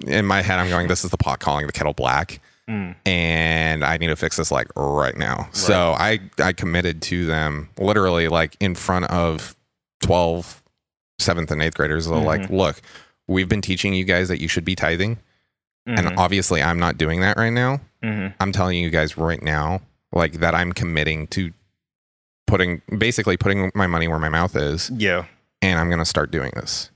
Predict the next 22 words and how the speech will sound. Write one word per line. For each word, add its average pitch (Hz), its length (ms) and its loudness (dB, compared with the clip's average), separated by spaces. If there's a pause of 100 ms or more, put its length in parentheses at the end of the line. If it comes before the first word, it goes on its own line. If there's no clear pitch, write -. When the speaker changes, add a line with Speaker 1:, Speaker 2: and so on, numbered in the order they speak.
Speaker 2:
Right. 95 200 -4
Speaker 1:
because 85 580 0 (360)
I'm 82 140 0
supposed 78 440 0
to, 67 140 -4
and 78 140 -2
I'm 78 140 -2
not." - 260 -6 (140)
And, 82 280 -4 (180)
Speaker 2:
Mm-hmm. 90 380 -6
Speaker 1:
you 87 60 0
know, 78 120 2
that's 80 300 0
not 73 200 0
being 76 400 -6 (520)
a, 87 200 -2 (160)
a 85 80 0
man 80 180 0
of 76 100 -4
integrity. 85 460 -4 (160)
Speaker 2:
Right. 85 320 -4 (140)
Speaker 1:
So 85 400 2